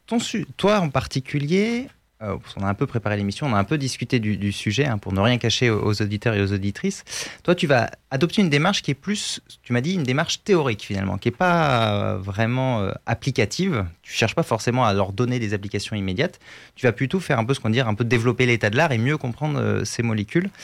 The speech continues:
Euh, est-ce que tu pourrais un peu nous en dire un peu plus sur cette approche théorique et,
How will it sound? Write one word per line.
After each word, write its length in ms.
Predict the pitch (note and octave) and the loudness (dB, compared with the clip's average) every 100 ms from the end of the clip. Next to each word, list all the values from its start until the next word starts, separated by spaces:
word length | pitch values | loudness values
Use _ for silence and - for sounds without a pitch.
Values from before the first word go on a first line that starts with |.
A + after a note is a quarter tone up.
| - _ G#2+ | -20 _ 0
Euh, 280 | G#2 G2 G2 | 2 2 -2
est-ce 120 | G#2 | -4
que 60 | B2 | -6
tu 80 | |
pourrais 160 | - B2 | 0 0
un 20 | |
peu 140 | G#2+ G#2+ | 0 -2
nous 200 | G2+ A2 | -2 -2
en 60 | |
dire 160 | A2+ B2 | 0 0
un 80 | G#2 | 0
peu 120 | A2 | -2
plus 160 | E3+ | -4
sur 180 | F3+ - | -6 -6
cette 180 | - G#2 | -6 -4
approche 400 | G#2 - C3 - | -4 -2 -4 -2
théorique 380 | G#2+ D#3 - - - - - A#2+ | 0 -2 -2 -16 -16 -18 -12 0
et, 260 | C#3 D3+ | 2 0